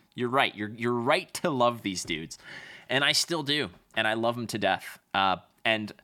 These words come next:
it's hard to name a favorite album. Make Yourself is probably it. For me, you have Drive on there, Stellar,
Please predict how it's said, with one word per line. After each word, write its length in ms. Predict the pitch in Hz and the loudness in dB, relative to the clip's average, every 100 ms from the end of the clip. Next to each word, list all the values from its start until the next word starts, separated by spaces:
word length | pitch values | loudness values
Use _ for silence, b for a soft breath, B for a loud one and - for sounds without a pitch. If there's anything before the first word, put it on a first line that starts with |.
| B B B B | B B B B
it's 140 | - | -2
hard 240 | 151 180 - | 2 2 2
to 100 | 180 | 0
name 420 | 123 131 131 - | 2 2 0 -2
a 60 | 110 | -4
favorite 380 | - 120 107 76 | 0 0 2 2
album. 500 | 104 98 92 82 - | 4 4 0 -4 0
Make 220 | 135 - | 2 2
Yourself 420 | 160 - 127 - 120 | 0 2 2 2 -2
is 520 | 110 104 98 - - _ _ _ _ | -2 0 -2 -4 -8 _ _ _ _
probably 640 | - 139 143 143 127 123 110 | 0 4 6 4 2 4 4
it. 180 | 147 - _ _ B B B B | 2 -2 _ _ B B B B
For 160 | 135 | 2
me, 240 | 127 123 143 | 4 2 2
you 240 | - 120 | -2 2
have 300 | 117 113 98 | 4 4 2
Drive 420 | 107 98 104 117 | 0 2 2 2
on 160 | 120 127 | 0 -2
there, 340 | 127 131 135 - _ - | 0 -2 -4 -10 _ -4
Stellar, 720 | - - 107 113 123 139 | -4 2 2 2 2 0